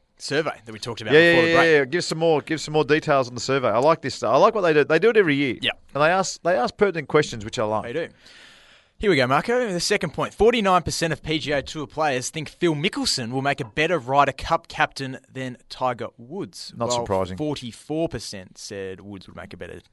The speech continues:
Speaker 1: captain. So
Speaker 2: Oh, well, it's
Speaker 1: forty-nine
Speaker 2: pretty
Speaker 1: to
Speaker 2: close.
Speaker 1: forty-four.
Speaker 2: Pretty close.
Speaker 1: Who would you go with?
Speaker 2: Oh, look, I, I don't know them. From the outside looking in, I'd go with, uh, probably Tiger.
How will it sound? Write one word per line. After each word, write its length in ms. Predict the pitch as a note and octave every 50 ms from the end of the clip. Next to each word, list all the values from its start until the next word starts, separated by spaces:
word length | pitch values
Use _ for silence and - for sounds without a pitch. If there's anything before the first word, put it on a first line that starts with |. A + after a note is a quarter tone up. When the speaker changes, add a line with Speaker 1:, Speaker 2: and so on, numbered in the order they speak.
| _ _
Speaker 1:
captain. 280 | - - - - _ - -
So 140 | - - B2
Speaker 2:
Oh, 40 |
well, 60 | A2 F#2
it's 40 | -
Speaker 1:
forty-nine 380 | G3 G#3+ G#3 G#2 G#2+ C#3+ C#3+
Speaker 2:
pretty 160 | C#3 C#3 B2+ A#2+
Speaker 1:
to 80 | -
Speaker 2:
close. 180 | - A2 - -
Speaker 1:
forty-four. 440 | C#3 B2 A#2 A2 - - - - _ _ -
Speaker 2:
Pretty 160 | D3 A#2+ F#2+
close. 380 | - - - - - - - _ _ -
Speaker 1:
Who 80 | D3+
would 120 | D3+ C#3 C3
you 60 | F3+
go 100 | F#3 - -
with? 80 | - - - - - - - - - - - - _ _ _ -
Speaker 2:
Oh, 260 | C#3 C3+ C#3+ D3 C#3+ D3+
look, 140 | F3+ E3+ G#3
I, 180 | G3+ G#3 F3+ G3
I 40 |
don't 120 | F#3+ F3+ D3
know 140 | C3 B2 A#2
them. 240 | G2+ A#2 A2+ G#2 G#2 - - - - - - - - -
From 260 | - - - F3+ E3+
the 100 | F3 F#3
outside 280 | F3 D#3 - D#3+ C3+ B2
looking 240 | A#2+ G2+ G2+ A2+ C3
in, 160 | C3+ A#2+ G#2+
I'd 160 | G#2+ G#2 F#2
go 160 | G2+ G2+ F#2
with, 280 | E2 F2+ - _ _ -
uh, 300 | G2 G2+ G2 F#2 F2 F2+
probably 260 | - - - G#2+ F#2
Tiger. 380 | - - A2+ A#2 A#2 A#2 A#2+ A2+